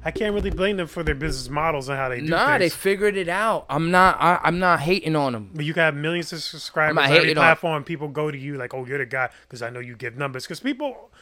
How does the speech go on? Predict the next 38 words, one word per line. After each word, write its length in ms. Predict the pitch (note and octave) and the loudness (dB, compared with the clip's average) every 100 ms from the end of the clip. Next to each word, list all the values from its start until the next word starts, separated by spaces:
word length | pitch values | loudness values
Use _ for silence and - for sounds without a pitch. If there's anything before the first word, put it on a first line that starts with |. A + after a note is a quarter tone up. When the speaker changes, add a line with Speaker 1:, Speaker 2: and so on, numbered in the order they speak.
| - | -4
Speaker 1:
no 60 | F#3 | 2
Speaker 2:
No, 0 | |
Speaker 1:
matter 160 | A3 | 6
Speaker 2:
I'm 100 | F#3+ | 8
not 60 | B3 | 10
Speaker 1:
what, 60 | B3+ | 10
Speaker 2:
hating 120 | A#3 | 10
Speaker 1:
it's 80 | C4+ | 10
Speaker 2:
on 20 | |
Speaker 1:
always 180 | C#4 A3 | 8 4
a 40 | |
business 420 | F3 G#3 G3+ G3 - | 2 2 2 -2 -2
thing. 240 | A3+ D3+ | -2 0
Speaker 2:
Mm-hmm. 260 | D#3 D3+ C#3+ | 4 6 8
Speaker 1:
They're 120 | B3+ | 6
gonna 180 | B3+ A#3 | 6 0
see 220 | - B3 | -2 0
their 120 | A#3+ | 0
numbers. 320 | G3+ F#3+ F3+ | 2 0 0
They're 80 | E3+ | -4
gonna 120 | F3 | -6
see 140 | E3 G3+ | -4 -4
their 100 | F#3+ | -2
platforms, 560 | - F3+ E3+ F3 E3+ | 4 4 4 -2 -4
their 80 | D3+ | -4
social 400 | - E3+ D#3+ D#3+ | -10 -10 -10 -10
medias. 480 | D#3 D#3+ D#3 D3+ D3+ - - - | -6 -4 0 0 -2 -10 -20 -8
So 240 | D#3 C3+ | -4 -4
this 160 | C#3+ - | -4 0
guy 180 | D3+ C#3+ | 2 4
got 140 | C3+ | 0
millions 320 | C3+ D3 D3 | 0 -4 -6
of 80 | C3+ | -6
followers. 400 | C#3+ C3 B2 B2+ | -4 -4 -6 -12
His 180 | C#3 B2+ | -12 -12
engagement, 640 | B2+ B2 D3 D3 C#3 D3 | -12 -6 -4 -4 -6 -6
his 140 | B2 A#2 | -8 -12
impress-, 380 | - D3+ - | -6 -6 -6